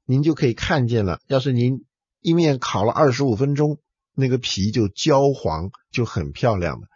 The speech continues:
那里边的肉呢，还是很鲜嫩的，而且味道很好。烤好了，您把鸡拿出来，最好让它站着，能把剩余的油啊滴干净。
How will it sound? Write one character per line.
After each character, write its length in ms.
那 100
里 160
边 140
的 100
肉 300
呢， 180
还 160
是 120
很 260
鲜 480
嫩 280
的， 140
而 140
且 120
味 320
道 220
很 240
好。 240
烤 240
好 180
了， 100
您 140
把 140
鸡 220
拿 220
出 140
来， 240
最 160
好 140
让 160
它 160
站 300
着， 180
能 240
把 120
剩 360
余 140
的 100
油 260
啊 160
滴 180
干 300
净。 280